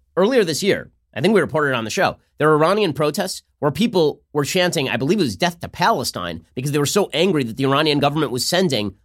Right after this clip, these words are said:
hundreds of millions of dollars in terror support to Palestinian terrorists as opposed to helping to rebuild the economy. In other words, there's a huge number of secular Muslim, secularized Muslims or moderate-leaning Muslims in Iran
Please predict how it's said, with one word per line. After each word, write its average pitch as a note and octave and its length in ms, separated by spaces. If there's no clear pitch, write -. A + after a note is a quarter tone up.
hundreds G3 320
of D3 80
millions D#3+ 420
of A#2+ 80
dollars B2+ 420
in A#2+ 100
terror E3 320
support G2 460
to D#3 100
Palestinian D#3 580
terrorists C3+ 460
as C3 140
opposed D3+ 320
to C3+ 100
helping C#3+ 240
to B2 140
rebuild C#3 320
the B2+ 80
economy. D3 440
In F3+ 60
other F3 140
words, D#3+ 160
there's D3+ 140
a D3 40
huge G#3+ 500
number D#3+ 260
of E2+ 120
secular F3 420
Muslim, C#3 480
secularized D3+ 640
Muslims D3 400
or G#2+ 340
moderate-leaning C#3 720
Muslims B2+ 420
in C#3+ 100
Iran B2+ 380